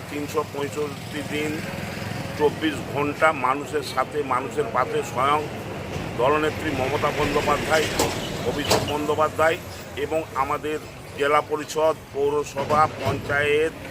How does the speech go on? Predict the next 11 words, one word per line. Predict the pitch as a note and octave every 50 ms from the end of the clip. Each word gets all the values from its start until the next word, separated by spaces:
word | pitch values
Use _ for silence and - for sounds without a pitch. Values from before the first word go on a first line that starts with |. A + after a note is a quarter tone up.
| - - -
পঞ্চায়েত | C3 C#3 C3+ - D3+ D3 - -
সমিতি, | C#3 C#3 C#3 D3 C#3+ - D3+ D#3 D3+ D3 - - - - - - - - -
প্রত্যেক | - F3+ F3 - - F#3+ F#3+ - - -
কর্মী | D3 E3 F3 F3 F3+ F#3+
আমরা | F#3 E3+ D#3+ D#3 D#3
মানুষের | C#3+ C#3 C#3 C3+ - E3 E3+ C#3
বিপদের | - - - - - - - -
পাশে | A#2 A#2 - -
সবসময় | - - - - - - - - A#2 -
থাকি, | - - - - G3 A3 - - - - - - - - - -
আছি। | C3+ C#3+ - - -